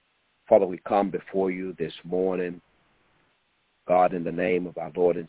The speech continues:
Savior Jesus Christ, do we bow down before your throne, O God.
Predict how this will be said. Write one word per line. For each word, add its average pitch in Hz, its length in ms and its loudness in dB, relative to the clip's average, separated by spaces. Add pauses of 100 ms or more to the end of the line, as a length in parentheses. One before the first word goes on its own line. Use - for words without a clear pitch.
(120)
Savior 87 340 -4
Jesus 87 420 -8 (100)
Christ, 87 400 0 (100)
do 82 80 -12
we 85 120 -8
bow 85 380 -2
down 85 340 -6
before 82 640 -6 (520)
your 80 180 0 (100)
throne, 85 380 -2
O 85 120 -2
God. 78 440 -2